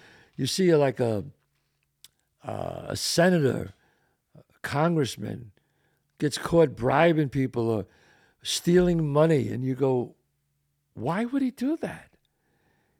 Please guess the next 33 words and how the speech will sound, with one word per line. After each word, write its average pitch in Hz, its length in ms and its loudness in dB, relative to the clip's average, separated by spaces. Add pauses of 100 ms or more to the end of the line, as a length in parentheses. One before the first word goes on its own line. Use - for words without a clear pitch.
(140)
He, - 360 2
he 311 180 4
had 302 220 4
everything. 302 680 4 (680)
Beautiful 226 380 4
wife, 180 480 4
kids. 190 400 4
Why, 165 200 -2
why 202 240 0
would 294 200 2
he, 277 100 2
like, 226 360 -2 (560)
risk 185 500 4
that? 107 320 -4 (1040)
And 160 140 -2
that's - 260 -6
the 156 80 0
reason 190 340 2
why. 262 320 -6 (1400)
He 156 100 2
was 143 180 0
doing 165 280 2
so 208 240 4
good, 160 440 0 (280)
and 143 200 -4
those 147 260 2
evil 196 200 0
thoughts, - 880 0 (640)
they 135 100 0
come 170 240 0
in 180 80 2
your 185 120 6
brain 147 540 -2